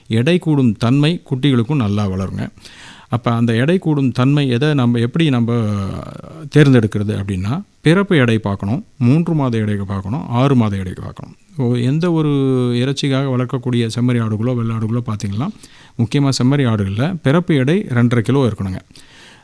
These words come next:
வெள்ளாடுகள்ல கொஞ்சம் குறைவா இருக்கும், ரெண்டும் ரெண்டு கொஞ்சம் கீழே இருக்கும். மூன்று மாத எடைன்னு பார்த்தீங்கன்னா, ஒரு நாளைக்கு நூறு கிராம் கூடும். பால் குடிக்கக்கூடிய குட்டிகள் ஒரு நாளைக்கு நூறு கிராம், எண்பது முதல் நூறு கிராம் எடை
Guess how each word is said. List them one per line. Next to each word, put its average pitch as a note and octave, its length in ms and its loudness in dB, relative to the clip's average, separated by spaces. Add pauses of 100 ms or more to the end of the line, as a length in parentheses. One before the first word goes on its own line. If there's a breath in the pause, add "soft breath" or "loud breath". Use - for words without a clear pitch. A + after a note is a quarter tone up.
(120)
வெள்ளாடுகள்ல E3 560 4
கொஞ்சம் C3 320 2
குறைவா A2+ 260 2
இருக்கும், G2+ 240 -4
ரெண்டும் B2 300 2
ரெண்டு A2+ 240 0
கொஞ்சம் A2 360 -4
கீழே A2 220 2
இருக்கும். - 260 -10 (640 loud breath)
மூன்று G3 400 4
மாத D#3+ 260 4
எடைன்னு C3+ 340 2
பார்த்தீங்கன்னா, A#2 640 -2
ஒரு C#3+ 300 2
நாளைக்கு D#3 680 0
நூறு D#3+ 520 0
கிராம் C3+ 440 0
கூடும். A#2+ 300 2 (440)
பால் D3+ 520 0 (360)
குடிக்கக்கூடிய B2+ 720 0
குட்டிகள் A#2+ 520 -2 (100)
ஒரு D3 260 2
நாளைக்கு C3+ 440 0
நூறு E3 440 0
கிராம், A#2+ 300 2 (140)
எண்பது C#3 360 4
முதல் C#3+ 280 2
நூறு B2+ 260 2
கிராம் B2+ 320 0
எடை A#2 340 0